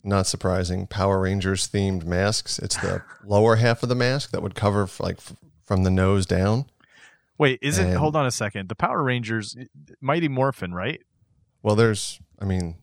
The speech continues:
Speaker 1: there's twenty-six seasons, Chris. Keep up.
Speaker 2: Because I was gonna say, doesn't, isn't it, don't they all have the same bottom part of their face? Isn't it just a silver?
Speaker 1: Nope.
Speaker 2: It looks silver, like a silver
Speaker 1: I mean,
Speaker 2: face.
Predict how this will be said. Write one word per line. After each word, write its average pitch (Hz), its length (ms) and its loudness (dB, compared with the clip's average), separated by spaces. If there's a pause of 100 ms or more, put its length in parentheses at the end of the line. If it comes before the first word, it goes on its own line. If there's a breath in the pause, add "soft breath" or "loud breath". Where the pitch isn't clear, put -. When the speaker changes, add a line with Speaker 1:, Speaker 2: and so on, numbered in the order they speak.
(140)
Speaker 1:
there's 95 240 -6
twenty-six 92 540 -4
seasons, 85 360 -4
Chris. 85 240 -8
Keep - 220 -8
up. 165 80 0
Speaker 2:
Because 180 160 4
I 180 40 4
was 170 120 2
gonna 170 160 0
say, 143 280 0
doesn't, 156 440 0
isn't 151 240 2
it, 139 140 -2 (100)
don't 131 160 2
they 151 100 2
all 135 160 4
have 127 200 0
the 120 100 -4
same 120 500 -6 (220)
bottom 113 340 -2
part 120 240 -4
of 113 60 -4
their 110 100 -2
face? 117 320 -8
Isn't 123 240 -6
it 113 80 -6
just 117 220 -10
a 104 40 -8
silver? 110 500 0
Speaker 1:
Nope. 98 80 -12
Speaker 2:
It - 20 -10
looks 110 200 -8
silver, 117 520 -6 (300)
like 110 100 -10
a 104 60 -10
silver 110 300 -2
Speaker 1:
I 110 40 4
mean, 107 100 4
Speaker 2:
face. 104 360 -4